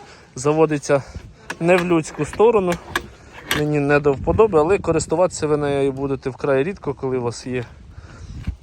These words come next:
стартер і так далі. От, в принципі, і вся різниця. Один заводиться в одну сторону, інший в іншу.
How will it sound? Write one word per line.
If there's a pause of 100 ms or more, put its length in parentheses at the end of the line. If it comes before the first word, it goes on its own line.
(140)
стартер
і
так
далі.
От, (460)
в
принципі,
і
вся
різниця. (800)
Один
заводиться
в
одну
сторону,
інший
в
іншу.